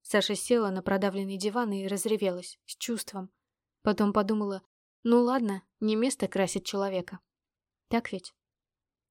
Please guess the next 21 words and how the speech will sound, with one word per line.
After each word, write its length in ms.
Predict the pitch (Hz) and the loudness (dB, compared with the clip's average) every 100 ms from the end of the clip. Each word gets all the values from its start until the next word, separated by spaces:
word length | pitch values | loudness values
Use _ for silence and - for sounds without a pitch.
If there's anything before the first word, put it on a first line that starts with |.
| _ _ | _ _
Надо 280 | 220 247 226 | 6 8 8
как-то 380 | 233 240 - 214 | 6 0 4 2
обустраиваться, 840 | 202 208 - 220 240 202 - 196 | 4 -2 0 0 0 -2 -4 -2
налаживать 560 | 190 208 233 233 202 190 | 2 4 4 4 0 0
жизнь. 400 | 220 233 214 - _ _ 220 | 0 0 -4 -8 _ _ 2
Вон 260 | 214 214 | 4 4
Робинзон, 540 | 202 202 214 214 208 - _ - | 4 4 4 2 -2 -4 _ -2
оказавшись 640 | 208 214 196 214 220 208 | 4 4 4 2 2 2
на 100 | 208 | 2
необитаемом 640 | 202 202 202 208 202 202 | 4 4 4 4 2 2
острове, 500 | 208 196 - 185 185 - | 0 -2 -2 -2 -2 -8
что 280 | - 269 | 4 6
сделал? 460 | 196 202 185 180 180 _ _ - | 6 4 2 0 -8 _ _ 0
Вбил 360 | 214 202 302 277 | 2 6 4 4
в 40 | |
землю 360 | 226 254 214 196 | 2 2 4 2
столб 420 | - 240 285 208 | 6 8 8 6
и 80 | 190 | 2
начал 340 | 214 - 262 | 2 2 0
все 200 | 190 233 | 2 0
сначала. 560 | 233 226 - 262 247 | 2 0 0 -2 -2